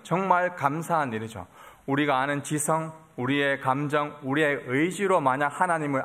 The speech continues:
알려고 한다면 우리는 아마 알 수가 없을 것입니다. 그러나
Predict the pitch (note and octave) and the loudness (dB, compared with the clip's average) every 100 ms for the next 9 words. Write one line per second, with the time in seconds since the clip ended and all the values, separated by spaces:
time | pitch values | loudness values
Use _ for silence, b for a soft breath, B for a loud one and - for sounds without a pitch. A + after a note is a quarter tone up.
0 | - B2 D3 D#3+ D3 C3+ C3+ B2 C3 C#3+ | 0 2 2 2 2 2 0 -2 -2 -4
1 | G2 B B B - C#3 E3 B2+ B2+ B2+ | -4 B B B -4 -2 0 0 0 0
2 | A#2+ D3+ D#3 C#3+ B2+ C#3+ A#2+ - F#2+ G2+ | 0 -2 -2 -2 -2 -6 -12 -14 -18 -20
3 | - D#3 D#3+ F3 | -4 0 2 0